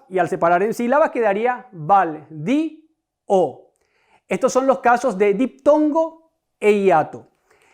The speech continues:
Y para que se comprenda aún más esto, tendríamos que analizar lo que son las sílabas tónicas o átonas, y lo haremos a continuación.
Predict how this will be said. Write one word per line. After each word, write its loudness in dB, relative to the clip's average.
Y -4
para 4
que 2
se 0
comprenda -2
aún 2
más 0
esto, -4
tendríamos 0
que -4
analizar -2
lo -6
que -10
son -8
las -4
sílabas -2
tónicas -2
o 4
átonas, 0
y -10
lo 2
haremos 0
a -2
continuación. -6